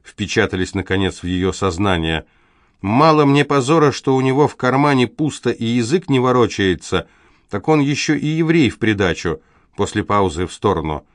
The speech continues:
«Вот так Аурора, чем дело-то пахнет. Втюрилась в Моисея, в поганца косноязычного». Примечание. Библейский Моисей,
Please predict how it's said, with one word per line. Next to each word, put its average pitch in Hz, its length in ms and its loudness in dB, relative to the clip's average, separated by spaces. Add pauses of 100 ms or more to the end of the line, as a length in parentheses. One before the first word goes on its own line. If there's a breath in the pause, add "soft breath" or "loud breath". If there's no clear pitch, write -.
(240)
«Вот 131 320 -2
так 156 240 -4
Аурора, 104 720 2
чем 143 300 -2
дело-то 120 380 0
пахнет. 82 520 -6 (420)
Втюрилась 151 640 0
в 113 100 -4
Моисея, 147 720 2
в - 80 -10
поганца 139 680 0
косноязычного». 104 1000 -2 (560 soft breath)
Примечание. 92 680 -2
Библейский 110 600 -4
Моисей, 107 580 -2